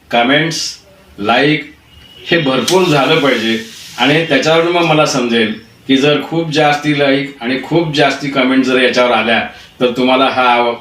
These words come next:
व्हिडिओ निश्चितच आवडतोय असं मी समजेल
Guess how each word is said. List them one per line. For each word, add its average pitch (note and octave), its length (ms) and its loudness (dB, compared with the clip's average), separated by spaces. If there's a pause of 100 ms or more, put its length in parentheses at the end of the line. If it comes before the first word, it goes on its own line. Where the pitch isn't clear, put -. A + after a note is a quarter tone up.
व्हिडिओ B2 400 2
निश्चितच A#2+ 540 0
आवडतोय A2+ 540 0 (340)
असं A#2 240 0
मी B2 120 2
समजेल B2 420 2